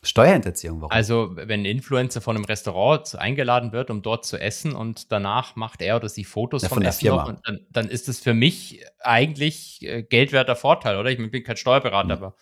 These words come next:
Speaker 2: für mich muss
Speaker 1: Ja,
Speaker 2: ich das
Speaker 1: definitiv.
Speaker 2: versteuern.
Speaker 1: Ja, stimmt, definitiv.
Speaker 2: Das, glaub ich, machen viele.
Speaker 1: Ähm,
Speaker 2: Behaupte ich
Speaker 1: das
Speaker 2: einfach
Speaker 1: macht
Speaker 2: random, ohne, ohne Zahlen zu haben, aber ich behaupte es einfach.
Speaker 1: Ähm, ich glaube, viele sind da schon aware. Ich habe vor kurzem einen Podcast mit Dave gehört, weiß nicht, ob du den
Speaker 2: <clears throat>
Speaker 1: kennst, und der ist da mal drauf eingegangen, der hat irgendwie eine Kollaboration gehabt.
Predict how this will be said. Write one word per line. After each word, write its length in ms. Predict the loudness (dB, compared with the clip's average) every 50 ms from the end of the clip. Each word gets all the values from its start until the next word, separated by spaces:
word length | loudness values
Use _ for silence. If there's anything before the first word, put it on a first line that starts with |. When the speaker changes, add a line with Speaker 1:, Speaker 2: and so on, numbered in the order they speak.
| _ _ _ _ _ -20 -14
Speaker 2:
für 100 | -8 -4
mich 160 | -4 -4 -2 0
muss 80 | 0
Speaker 1:
Ja, 60 | 0
Speaker 2:
ich 60 | 0 0
das 60 | -2
Speaker 1:
definitiv. 280 | -4 -4 -4 -4 -2 0
Speaker 2:
versteuern. 260 | 2 2 2 0 -6 _ _ _ _ _ _ _ _ _ _ _ -8
Speaker 1:
Ja, 160 | -8 -8 -8 _ _ _ _
stimmt, 320 | -12 -8 -6 -6 -6 -8 _ _ _ -12 -12
definitiv. 500 | -10 -10 -10 -10 -8 -10 -10 -10 _ _ _ -10
Speaker 2:
Das, 140 | -6 2
glaub 140 | 8 10 10
ich, 80 | 10 10
machen 240 | 8 6 4 2 -2
viele. 380 | 2 4 6 6 6 4 2
Speaker 1:
Ähm, 120 | 0 -2 -6 _ _ _ _ _ _ _ _ _ _ _ _ _ _ _ _ _ _ _ _ _ _ _ -14 -6 0
Speaker 2:
Behaupte 300 | 4 6 6 6 6 6
ich 40 | 4
Speaker 1:
das 120 | 6 6
Speaker 2:
einfach 80 | 6 8
Speaker 1:
macht 100 | 8 8
Speaker 2:
random, 220 | 10 8 8 8
ohne, 340 | 10 10 12 12 10 10 10
ohne 220 | 8 8 8 8
Zahlen 280 | 6 8 8 8 8 6
zu 140 | 6 6 8
haben, 140 | 8 6 6
aber 100 | 2 -4
ich 60 | -2
behaupte 280 | -2 0 0 0 -2
es 80 | -4 -10
einfach. 280 | -8 -8 -8 -6 -4 -4
Speaker 1:
Ähm, 840 | -4 -2 -2 -2 -2 -2 -2 -2 -2 -4 -4 -4 -4 -4 -4 -6 -6 -6
ich 160 | -6 -2 2
glaube, 240 | 4 6 4 4 2
viele 220 | -6 -6 -6 -6
sind 140 | -4 -4 -2 -2
da 60 | -2
schon 180 | 0 0 -2 -2
aware. 280 | -2 0 2 2 2
Ich 100 | 2 0
habe 80 | -4 -6
vor 140 | -8 -8 -8
kurzem 280 | -8 -6 -4 -2 -2
einen 160 | 0 -2 -2 -2
Podcast 440 | -4 -8 -8 -6 -8 -8 -4 -2
mit 200 | -4 -4 -2 0
Dave 300 | 0 2 2 0 -2 -6
gehört, 280 | -8 -8 -8 -8 -6 -8
weiß 120 | -8 -6
nicht, 100 | -6 -8
ob 60 | -8 -8
du 80 | -10
den 240 | -8 -6 -6 -6 -4
Speaker 2:
<clears throat> 220 | -4 -4 -4 -4
Speaker 1:
kennst, 160 | -6 -6 -6 -4
und 120 | -4 -2
der 120 | 0 -2
ist 80 | -2 -2
da 80 | -2 -2
mal 100 | -2 -2
drauf 240 | -2 -4 -4 -4
eingegangen, 320 | -6 -8 -6 -4 -4 -4 -4
der 100 | -4 -6
hat 140 | -8 -8 -10
irgendwie 200 | -8 -6 -2 -2
eine 120 | -2 -2
Kollaboration 880 | -4 -6 -6 -6 -4 -4 -4 -6 -6 -6 -6 -6 -4 -4 -4 -4 -4 -6
gehabt. 560 | -6 -8 -8 -8 -10 -10 -10 _ -12 -12